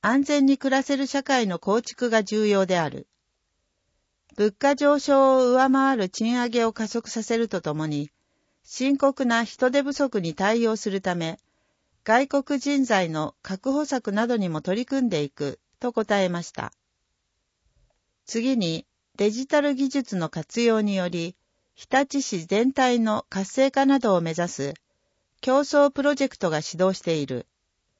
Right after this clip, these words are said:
県北振興への可能性を見据え、プロジェクトの推進に向けて、県としてどのように取り組んでいくのか、との質問に対し、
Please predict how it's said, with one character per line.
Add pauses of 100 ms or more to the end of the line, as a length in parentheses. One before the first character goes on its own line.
(460)
県
北
振
興
へ
の
可
能
性
を
見
据
え、 (420)
プ
ロ
ジ
ェ
ク
ト
の
推
進
に
向
け
て、 (240)
県
と
し
て
ど
の
よ
う
に
取
り
組
ん
で
い
く
の
か、 (440)
と
の
質
問
に
対
し、